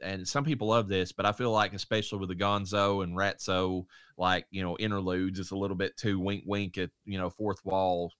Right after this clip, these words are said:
you know, type thing, you know, breaking the fourth wall type stuff.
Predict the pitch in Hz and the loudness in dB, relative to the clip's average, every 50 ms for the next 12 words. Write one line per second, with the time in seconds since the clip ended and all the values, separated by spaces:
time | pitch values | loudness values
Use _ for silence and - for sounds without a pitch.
0 | _ _ - 92 87 85 82 80 85 _ _ _ _ _ _ _ _ - - - | _ _ -8 -8 -6 -6 -8 -10 -12 _ _ _ _ _ _ _ _ -8 -2 0
1 | 92 85 - - - 92 90 87 85 82 80 - 85 82 - 95 95 90 85 80 | 0 0 0 -4 -4 -4 -2 -2 -4 -6 -8 -10 -14 -14 -10 -8 -6 -6 -4 -2
2 | 95 101 95 - 90 87 82 - 92 90 85 - 87 87 87 82 - - - - | -2 -2 -2 -2 -6 -12 -12 -8 -8 -8 -8 -6 -4 -4 -4 -4 -4 -8 -10 -12
3 | - - - - 69 60 50 50 | -12 -14 -14 -12 -12 -12 -12 -14